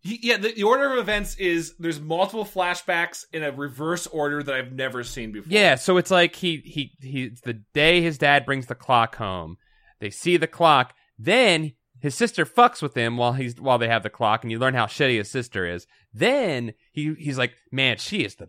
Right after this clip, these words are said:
Speaker 2: biggest piece of shit. Let me tell you about three days ago when she was a piece of shit." And he talks about three days ago. And then he's like,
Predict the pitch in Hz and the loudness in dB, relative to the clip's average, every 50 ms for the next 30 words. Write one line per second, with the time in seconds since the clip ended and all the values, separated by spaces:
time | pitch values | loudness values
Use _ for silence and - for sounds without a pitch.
0 | _ _ - 120 113 110 120 127 - _ 135 123 120 - 147 127 - - 139 104 | _ _ -6 -4 -2 -2 -4 -6 -6 _ -8 -8 -8 -8 -10 -12 -6 -4 -4 -4
1 | - _ _ _ _ - 339 392 359 - 254 240 220 208 180 156 139 127 113 98 | -4 _ _ _ _ -2 -2 -2 0 2 2 2 4 4 4 4 4 2 2 0
2 | - - 151 156 160 131 107 101 110 123 156 160 131 135 110 101 104 95 90 92 | 0 -4 -2 -2 -2 -2 -2 -2 2 2 2 2 2 0 -2 -2 -2 -2 -2 -2
3 | 92 92 - - 104 95 90 95 - - 110 95 - 98 - - 104 80 78 87 | -6 -8 -8 -8 -8 -8 -10 -12 -10 -10 -10 -10 -10 -14 -12 -10 -10 -10 -10 -10
4 | - 107 92 90 - - 95 90 - 104 101 110 123 127 117 113 95 92 107 120 | -8 -8 -8 -8 -6 -8 -8 -8 -6 -6 -4 -2 -2 -2 -2 -2 -4 -4 -2 -2
5 | 123 120 127 113 - | -2 -2 -2 -6 -6